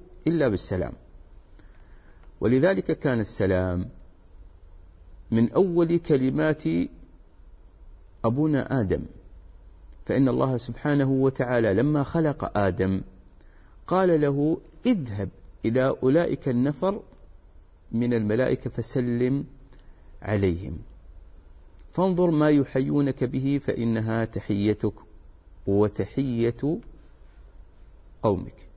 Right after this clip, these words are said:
فما أعظم أثره، لأن فيه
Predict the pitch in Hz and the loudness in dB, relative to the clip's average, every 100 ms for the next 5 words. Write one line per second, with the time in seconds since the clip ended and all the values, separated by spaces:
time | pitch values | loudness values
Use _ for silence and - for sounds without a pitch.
0 | - - - - - - - - - - | -20 -20 -20 -20 -20 -20 -20 -20 -20 -20
1 | - - - - 175 180 175 - 180 156 | -20 -20 -10 -2 0 0 0 -2 0 0
2 | 151 - 170 170 156 151 180 - - - | 0 -2 -2 0 0 2 0 -2 -14 -20
3 | - - - - - - - - - - | -20 -20 -20 -20 -20 -20 -20 -20 -20 -20
4 | - - 120 156 202 180 156 175 156 151 | -20 -6 0 2 2 0 -2 -2 0 2
5 | 151 - | 2 0